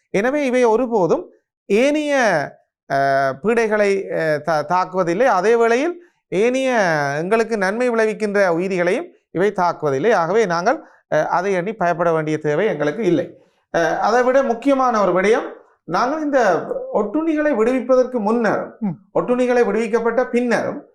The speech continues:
Speaker 1: இப்பகுதிகளில் ஒருபோதும் நாங்கள் இந்த பூச்சி நாசினிகளை பயன்படுத்தக்கூடாது. பூச்சி
Speaker 2: ம்.
Speaker 1: நாசினிகள் ஏற்கனவே பயன்படுத்தப்பட்டால் அந்த தாவர இலை பகுதிகளில் அவற்றின் ப-, பூச்சி நாசினி மீதிகள்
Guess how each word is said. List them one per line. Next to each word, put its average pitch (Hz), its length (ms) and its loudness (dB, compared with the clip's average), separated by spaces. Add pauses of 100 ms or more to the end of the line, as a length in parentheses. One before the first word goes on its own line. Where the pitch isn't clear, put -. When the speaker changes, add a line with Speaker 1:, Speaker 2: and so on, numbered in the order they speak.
(260)
Speaker 1:
இப்பகுதிகளில் 240 600 0
ஒருபோதும் 254 540 2
நாங்கள் 226 260 0
இந்த 190 320 2
பூச்சி 262 300 0
நாசினிகளை 180 460 0
பயன்படுத்தக்கூடாது. 185 760 0 (460)
பூச்சி 240 280 0
Speaker 2:
ம். - 20 2
Speaker 1:
நாசினிகள் 285 440 2
ஏற்கனவே 247 480 2
பயன்படுத்தப்பட்டால் 208 1080 0 (440)
அந்த 208 260 -2 (440)
தாவர 240 400 2
இலை 214 300 2
பகுதிகளில் 220 440 2
அவற்றின் 202 420 -2
ப-, 147 400 2
பூச்சி 233 340 -4
நாசினி 202 360 -2
மீதிகள் 208 500 0